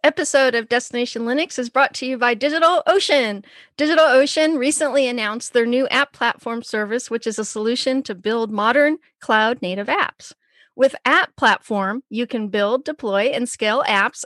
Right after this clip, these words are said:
and static websites quickly and easily. Simply point to your GitHub repository and let the app platform do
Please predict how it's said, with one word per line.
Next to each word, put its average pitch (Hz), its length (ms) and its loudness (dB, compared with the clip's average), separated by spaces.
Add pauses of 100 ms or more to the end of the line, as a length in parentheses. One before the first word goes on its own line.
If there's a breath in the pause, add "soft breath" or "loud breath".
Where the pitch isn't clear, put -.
and 220 220 -2
static 233 400 2
websites 208 560 -4
quickly 311 400 -6
and 294 160 -4
easily. 208 540 -4 (320 soft breath)
Simply 254 420 -2
point 285 340 0
to 277 100 -6
your 240 160 2
GitHub 262 500 0
repository 247 880 0
and 233 200 -4
let 240 200 -2
the - 200 -4
app 240 240 0
platform 302 600 -2
do 233 180 -4